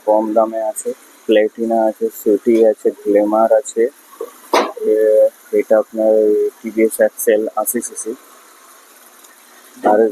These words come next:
আর দাদা, আমাদের দুটো নাম্বার আছে, নাম্বারে WhatsApp আছে, যে কোনো ইনকোয়ারির জন্য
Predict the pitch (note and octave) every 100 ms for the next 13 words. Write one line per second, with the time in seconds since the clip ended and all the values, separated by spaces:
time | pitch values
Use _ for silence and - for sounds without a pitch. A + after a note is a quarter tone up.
0 | G#2+ F2+ A2 B2 A#2+ B2 A#2 A#2 B2 A2+
1 | G#2+ A#2+ A2+ G#2 G#2+ A#2+ A#2 - A#2 G2+
2 | G2+ A2 A2+ G#2 G2+ - - A#2+ A2+ A2+
3 | - A#2 G#2 G2+ A#2 A2+ A#2 G2+ A2 G#2
4 | - A2 A2 A#2 - A#2+ A#2 C3